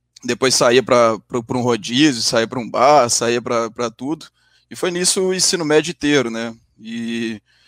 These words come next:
só que aí eu comecei a pegar um pouco mais de gosto. Eu mais um da turma, a gente pegou um pouco mais de gosto, de... de querer aprender um pouco mais, de querer, é, saber. A gente começou a ver, é, que tinha como realmente,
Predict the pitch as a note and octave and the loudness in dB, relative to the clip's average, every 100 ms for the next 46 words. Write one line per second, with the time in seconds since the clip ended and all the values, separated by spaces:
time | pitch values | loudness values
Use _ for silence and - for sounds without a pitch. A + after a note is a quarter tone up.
0 | _ _ _ - - A#2 C#3+ D3+ F3+ G3 | _ _ _ -8 -2 2 4 4 4 0
1 | G#3+ - F#3+ G3 G#3 G#3 G3+ F#3+ D#3+ G3 | 2 2 2 2 0 2 0 2 2 4
2 | F#3+ - A2 - - A#2+ D3+ D#3 C#3+ A#2+ | 2 -4 -10 -14 -6 -2 0 2 0 -2
3 | C3 D#3+ C3+ A#2 C#3+ D#3+ C#3 - B2 B2+ | -6 -2 -2 -2 -4 -6 -6 -8 -8 -8
4 | C3+ B2+ C3+ C3+ A2 B2 D#3 E3 A2+ A#2 | -8 -6 -4 -4 -4 0 0 -2 -8 -10
5 | A#2 A#2 A2 _ _ - - C3+ C#3 C#3+ | -8 -8 -10 _ _ -10 0 2 2 2
6 | D3 C3+ D3 C#3 C#3+ A2+ B2+ D#3 D3 A#2 | 2 4 2 0 -2 2 4 6 4 0
7 | A2 - A2+ A#2+ C#3+ D3 C3 A#2 _ _ | -8 -6 -4 -2 0 2 2 -2 _ _
8 | _ A2+ B2 B2 B2 A#2+ A#2 - C3+ A2+ | _ -2 2 4 4 4 2 0 0 0
9 | C#3+ D#3+ B2 A#2 A2 A#2+ - C#3 A#2 C3 | 0 -2 -4 -10 -12 -8 -4 -4 -4 -6
10 | C#3 A#2 - _ _ _ - A2+ A#2+ A#2 | -4 -6 -12 _ _ _ -8 -4 -2 -4
11 | - - D3 C#3+ C#3 C#3+ B2 B2+ A#2 C3 | -6 -2 -2 -2 -2 -2 0 0 0 -4
12 | C3+ - A#2+ A2+ A2 | -4 -6 -6 -6 -8